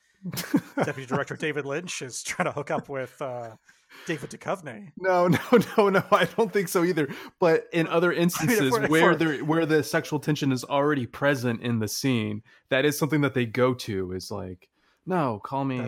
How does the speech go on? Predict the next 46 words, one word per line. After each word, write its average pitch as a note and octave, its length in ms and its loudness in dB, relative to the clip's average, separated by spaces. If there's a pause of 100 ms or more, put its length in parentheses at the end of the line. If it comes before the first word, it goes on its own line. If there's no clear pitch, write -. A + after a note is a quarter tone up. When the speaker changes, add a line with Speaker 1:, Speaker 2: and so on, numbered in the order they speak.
Speaker 2:
That's A2+ 140 -16
true. A#2 420 -16 (320)
Speaker 1:
You G#2+ 100 -16
know, G2+ 180 -8
that's A2+ 180 -8
Speaker 2:
That's - 120 -10
Speaker 1:
what - 60 -6
I'm, - 60 -10
Speaker 2:
true. - 160 -14
Speaker 1:
that's A#2+ 120 -10
what B2 60 -4
I'm G2 100 -6
getting G2 280 -14 (280)
at. - 400 -4
<laughs> - 0 -
Speaker 2:
So, F#3 480 -2
uh, D#3 720 -2 (580)
Beverly, E3 440 -2
Ashley D#3 260 -6
Judd D#3 260 -10
goes C3+ 220 -8
home. C3 540 -14 (300)
Speaker 1:
Yeah. B2 440 -6 (560)
So F#3 380 0 (240)
I D#3 100 0
left A3 220 2
the F3 80 2
scene E3+ 320 2
thinking, A#2+ 540 -2
"You G3 140 -4
know, A#3 160 0
that's, A#3+ 240 -6 (100)
that's D#4 140 -8
kind D4+ 160 -4
of A#3 60 -2
a G#3+ 60 2
nice F#3 260 -2
relationship. D3 720 -6
Uh," A#2+ 300 -6 (640)
and D3+ 120 2
I D#3+ 40 6
was E3 160 2
like, D3+ 320 -2
"Oh F3+ 240 -4
man, D#3 320 -2
I, - 100 -18